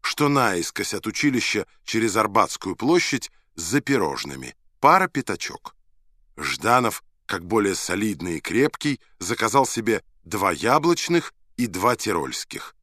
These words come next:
Более легковесный Александров — две трубочки с кремом и два миндальных. Поедая пирожные, как-то говорится слаще, занятнее. Самая любимая,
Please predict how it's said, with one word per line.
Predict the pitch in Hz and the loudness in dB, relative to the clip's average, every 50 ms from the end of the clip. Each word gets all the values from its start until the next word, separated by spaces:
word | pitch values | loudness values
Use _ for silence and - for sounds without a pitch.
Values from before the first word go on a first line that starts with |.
| _ _ _ _ _ _ _ _ | _ _ _ _ _ _ _ _
Более | - 113 127 135 131 127 127 123 120 117 - - | -2 2 2 4 4 4 4 4 4 2 0 -2
легковесный | - 110 113 120 110 - - - - 107 104 107 101 87 - - 98 95 | -2 0 0 2 0 -2 -4 -4 -2 0 0 0 0 0 -2 -4 -6 -4
Александров — | 90 87 87 - - - 135 143 156 151 135 120 113 - _ _ _ _ _ - | -4 -4 -4 -4 -2 2 2 4 4 4 2 2 0 -2 _ _ _ _ _ -14
две | 92 95 113 131 123 | -8 -2 0 0 0
трубочки | - - 120 123 123 107 101 101 - - - 101 | 0 0 0 0 2 2 0 -2 -4 -4 -6 -6
с | - - - | -6 -6 -4
кремом | - 110 139 175 190 196 196 190 175 - _ _ _ _ - | -2 2 2 4 4 4 4 2 2 -2 _ _ _ _ -4
и | 127 120 | -4 -2
два | 98 101 117 135 | 0 2 2 2
миндальных. | 131 123 117 107 98 82 76 69 65 64 65 65 - - - _ _ _ _ _ _ _ _ _ _ - | 4 2 0 0 -2 -4 -4 -6 -6 -8 -10 -14 -14 -16 -20 _ _ _ _ _ _ _ _ _ _ -2
Поедая | - 117 110 - 113 120 101 98 127 110 95 82 78 73 | 0 0 0 2 0 -2 0 2 2 2 2 2 -2 -4
пирожные, | - - 82 90 123 165 185 165 123 - 104 98 92 87 | -4 -4 -4 0 2 2 2 2 0 -2 -2 -2 -2 -4
как-то | - - 165 156 - - - 151 135 - _ _ _ _ _ | 0 0 0 0 0 0 -2 -2 -2 -2 _ _ _ _ _
говорится | 92 101 131 120 120 117 117 120 120 107 - - - 110 | -4 0 0 2 2 2 0 0 -4 -4 -6 -8 -4 -4
слаще, | 101 - - - 92 101 104 90 73 - - - - - - - - - _ _ _ _ _ - | -4 -4 -6 -6 -2 0 0 0 0 -2 -4 -6 -6 -6 -8 -8 -12 -16 _ _ _ _ _ -12
занятнее. | 127 117 165 202 180 127 92 71 65 - _ _ 71 65 62 - - - _ _ _ _ _ _ _ _ _ - | -6 2 2 4 4 4 0 -4 -8 -10 _ _ -16 -16 -14 -14 -16 -18 _ _ _ _ _ _ _ _ _ -12
Самая | - - - 120 117 110 104 104 101 98 | -10 -6 -2 0 0 2 2 0 0 0
любимая, | 95 92 92 87 80 110 139 151 143 117 101 87 78 | 0 -2 -2 -2 0 2 2 2 4 2 0 -2 -4